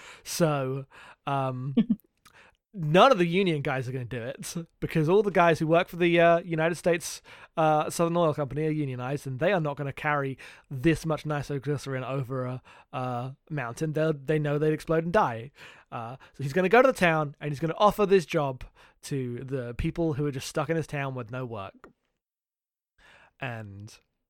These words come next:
he, uh, he does this. He says two thousand dollars. Uh, like, the, the lead,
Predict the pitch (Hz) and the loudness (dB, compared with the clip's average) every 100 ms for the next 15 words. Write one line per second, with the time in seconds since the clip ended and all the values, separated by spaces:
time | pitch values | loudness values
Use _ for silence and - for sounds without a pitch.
0 | _ - 131 123 120 107 120 123 - 139 | _ -12 -8 -8 -8 -10 -12 -12 -8 -4
1 | 151 151 185 190 - - - - - - | -2 0 2 0 -2 -14 -18 -20 -20 -16
2 | 107 135 - - 214 208 208 208 185 170 | -12 -12 -6 0 0 4 4 4 2 2
3 | 147 139 135 - - - - - 127 127 | 2 0 -4 -8 -14 -20 -20 -12 -8 -6
4 | 123 131 120 160 185 196 151 | -6 -8 -2 2 4 2 -2